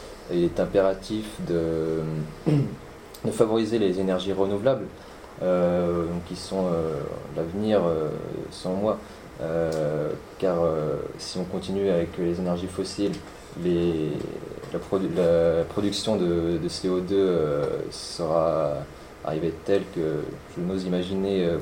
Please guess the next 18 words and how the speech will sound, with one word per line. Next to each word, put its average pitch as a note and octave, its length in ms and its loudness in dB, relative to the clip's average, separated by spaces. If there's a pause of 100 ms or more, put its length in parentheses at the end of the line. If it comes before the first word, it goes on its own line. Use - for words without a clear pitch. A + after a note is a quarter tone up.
combien F2+ 180 0
de F2 60 -2
degrés F#2+ 280 0
nous F2 160 -2
aurons E2+ 140 0
gagné F2 320 -2
en D2 160 -4 (160)
quelques D#2+ 320 -6
années. G2 260 0 (600)
Euh, E2 520 4 (320)
et E2 40 0
par E2+ 220 2
ailleurs, G2 360 4
sur F2 180 -4
le E2+ 80 2
domaine F#2 340 0
du F2+ 120 -2
nucléaire F#2+ 580 4